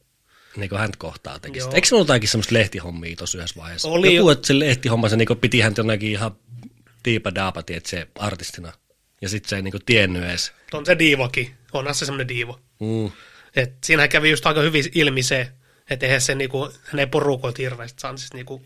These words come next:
Speaker 2: ru-, tarkoitan porukalta se, että kenen kanssa tekee töitä, niin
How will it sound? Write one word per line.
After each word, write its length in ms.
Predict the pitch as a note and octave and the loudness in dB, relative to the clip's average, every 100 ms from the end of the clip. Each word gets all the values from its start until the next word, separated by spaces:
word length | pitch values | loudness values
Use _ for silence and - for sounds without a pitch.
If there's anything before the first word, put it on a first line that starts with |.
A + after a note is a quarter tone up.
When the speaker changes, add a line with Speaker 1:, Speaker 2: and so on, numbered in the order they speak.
| - | -18
Speaker 2:
ru-, 100 | D3+ - - - - _ C3+ | -18 -16 -18 -18 -20 _ -10
tarkoitan 340 | B2+ B2 C3 C3 | -6 -4 -4 -2
porukalta 480 | C3 C3 B2 B2+ | -2 -4 -6 -8
se, 80 | C3 | -10
että 140 | B2+ - | -12 -10
kenen 220 | C3 B2 | -10 -10
kanssa 200 | B2+ B2+ | -10 -12
tekee 220 | B2+ C3 | -12 -12
töitä, 320 | C3 B2+ A#2+ | -10 -12 -14
niin 160 | C3+ | -18